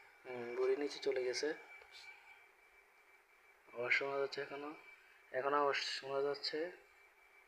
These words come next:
ওকে, চলে গেছে আশা করি। ভাই, আমাদের দিন কিন্তু ঘনিয়ে আসছে,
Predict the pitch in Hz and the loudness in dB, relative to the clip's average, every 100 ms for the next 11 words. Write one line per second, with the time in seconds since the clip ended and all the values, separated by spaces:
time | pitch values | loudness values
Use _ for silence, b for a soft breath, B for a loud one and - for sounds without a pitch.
0 | - - - - - - - 139 151 156 | -20 -20 -20 -20 -20 -14 -6 2 2 2
1 | - 139 135 127 127 139 135 139 143 160 | 0 4 6 6 6 4 4 4 4 0
2 | - - - - - - - - - - | -6 -18 -20 -20 -20 -20 -20 -20 -20 -20
3 | - - - - - - 135 131 131 135 | -20 -20 -20 -20 -20 -10 0 4 4 4
4 | 143 143 143 139 139 143 139 | 4 4 4 4 4 4 4